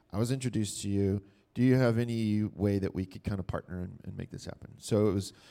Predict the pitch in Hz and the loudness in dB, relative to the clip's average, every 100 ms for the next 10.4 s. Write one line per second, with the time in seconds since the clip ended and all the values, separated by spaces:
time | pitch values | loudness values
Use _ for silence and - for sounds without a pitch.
0 | - - - 104 104 104 110 - 120 113 | -20 -12 -2 0 0 0 0 2 0 0
1 | 110 - - 113 113 110 151 143 107 110 | -4 -6 -4 0 0 4 4 6 4 -2
2 | - 117 123 120 117 110 - 107 - 95 | -4 0 2 4 4 2 2 -2 0 0
3 | 95 - 104 104 120 113 113 110 107 98 | 0 -4 -8 -4 0 0 -2 -6 -4 2
4 | 123 101 101 110 - - - _ - 113 | 4 4 0 -2 -8 -20 -20 _ -8 -4
5 | - 127 120 110 98 110 - 107 117 104 | 4 6 8 6 4 -2 0 0 2 2
6 | 104 101 113 117 101 98 98 98 - 98 | 0 0 0 2 2 2 2 0 -2 -8
7 | 98 107 92 - _ - 98 101 98 - | -6 -4 -6 -8 _ -8 -4 -4 -4 -2
8 | 95 95 - 90 - - 78 - _ - | -2 -4 -6 -6 -6 -10 -12 -12 _ -20
9 | - - - 117 117 - 107 - 104 - | -20 -14 -2 2 2 0 -6 -2 -2 -2
10 | _ 104 98 98 | _ 2 4 4